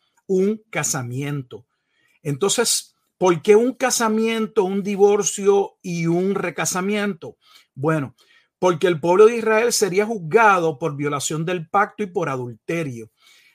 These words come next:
Hay varios libros en el Antiguo Testamento que se pudieran señalar, se pusi-, se pudieran usar de base para presentar esto. Entre ellos está Isaías, está Jeremías, está el profeta Osea. Yo voy a usar el libro de Ezequiel como base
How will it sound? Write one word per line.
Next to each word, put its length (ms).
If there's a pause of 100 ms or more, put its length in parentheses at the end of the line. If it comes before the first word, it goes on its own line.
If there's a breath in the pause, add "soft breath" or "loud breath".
(120)
Hay 140
varios 320
libros 380
en 80
el 80
Antiguo 340
Testamento 680
que 100
se 160
pudieran 400
señalar, 640
se 140
pusi-, 340
se 180
pudieran 360
usar 300
de 120
base 340
para 220
presentar 600
esto. 320
Entre 500
ellos 240 (460 loud breath)
está 220
Isaías, 600
está 160
Jeremías, 640 (800)
está 180
el 60
profeta 400
Osea. 480
Yo 200
voy 120
a 40
usar 360
el 160
libro 280
de 80
Ezequiel 500
como 260
base 440